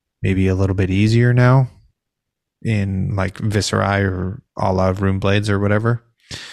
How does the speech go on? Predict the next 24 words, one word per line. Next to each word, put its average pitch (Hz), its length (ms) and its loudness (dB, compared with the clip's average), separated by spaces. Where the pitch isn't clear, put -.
Uh, 101 720 0
so 123 1040 2
with, 120 280 -2
with 127 200 2
all 139 180 4
that 151 220 0
being 110 180 -2
said, 98 260 -2
I 104 60 -2
still 110 360 0
think - 460 -4
Dromai, 95 880 -2
because 107 840 -2
of 104 320 0
kind 107 240 -2
of 95 220 -8
the 98 420 -4
interesting, 98 760 -2
well, 170 360 2
and 123 180 0
also 110 320 0
maybe 101 220 -2
not, 92 280 -6
but 98 180 -2